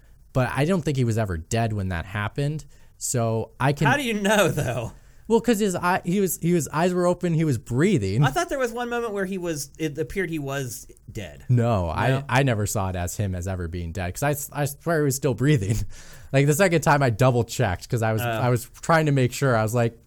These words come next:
Speaker 1: "He wasn't dead, right?" And he definitely wasn't dead. I mean,
Speaker 2: So,
Speaker 1: it
Speaker 2: so basically what you're saying is Rey was dead?
Speaker 1: Rey was dead.
Speaker 2: And you know for sure she was dead?
Speaker 1: For sure.
Speaker 2: How do you know?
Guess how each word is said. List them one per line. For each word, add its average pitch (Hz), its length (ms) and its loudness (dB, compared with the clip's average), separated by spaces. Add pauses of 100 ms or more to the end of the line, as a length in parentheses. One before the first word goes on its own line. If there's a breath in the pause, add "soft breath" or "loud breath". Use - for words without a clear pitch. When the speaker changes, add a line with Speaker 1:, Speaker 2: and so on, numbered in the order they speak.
(120)
Speaker 1:
"He 160 140 -2
wasn't 175 400 -2
dead, 123 260 2
right?" 113 320 -2
And 107 140 -2
he 104 100 -2
definitely 123 360 -2
wasn't 95 360 -4
dead. 78 340 -8 (880 soft breath)
I 113 80 -8
mean, 113 140 -6
Speaker 2:
So, 196 240 0
Speaker 1:
it - 60 -12
Speaker 2:
so 196 100 0
basically 190 240 -2
what 180 80 -4
you're 165 80 -4
saying 139 360 -2
is 123 580 -4 (560)
Rey 156 240 2
was 135 180 -2
dead? 135 460 -4 (580)
Speaker 1:
Rey 123 240 2
was 135 240 0
dead. 85 580 -2
Speaker 2:
And 151 220 -2
you 156 80 -2
know 165 220 4
for 165 160 -2
sure 165 240 0
she 143 120 -4
was 139 140 -4
dead? 127 400 -2 (220)
Speaker 1:
For 110 240 0
sure. 55 400 -10 (300)
Speaker 2:
How 143 260 2
do 139 60 -4
you 127 80 -4
know? 92 260 -8